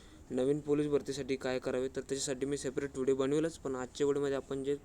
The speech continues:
पोलीस भरतीच्या ग्राउंडच्या निकषामध्ये काय बदल होणार आहेत का, तर याच्याबद्दल सविस्तर माहिती बघूयात. आणि व्हिडिओ चालू करण्यापूर्वी तुम्हाला एक रिक्वेस्ट आहे, जर तुम्ही या चॅनलला नवीन असाल तर चॅनलला सबस्क्राईब आणि लाईक नक्की करा आणि लवकरात लवकर Telegram चॅनलला जॉईन व्हा.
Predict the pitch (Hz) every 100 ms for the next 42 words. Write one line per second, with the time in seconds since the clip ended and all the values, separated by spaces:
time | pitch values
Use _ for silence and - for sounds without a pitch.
0 | - 123 139 131 - 123 127 123 123 131
1 | 127 120 131 135 127 127 127 131 123 120
2 | 139 139 127 135 127 - 92 - - -
3 | - - 127 143 139 143 143 139 139 135
4 | 135 - 139 156 - - - 123 127 139
5 | 143 131 127 127 135 135 139 139 131 139
6 | 131 135 131 123 135 - 135 - 135 135
7 | 135 135 127 - 131 131 127 131 127 127
8 | 127 131 135 143 131 131 131 127 127 127
9 | 127 - - 135 135 127 123 123 123 131
10 | 127 135 135 135 135 131 127 127 131 127
11 | 123 123 135 - 127 127 127 127 123 127
12 | 131 131 131 127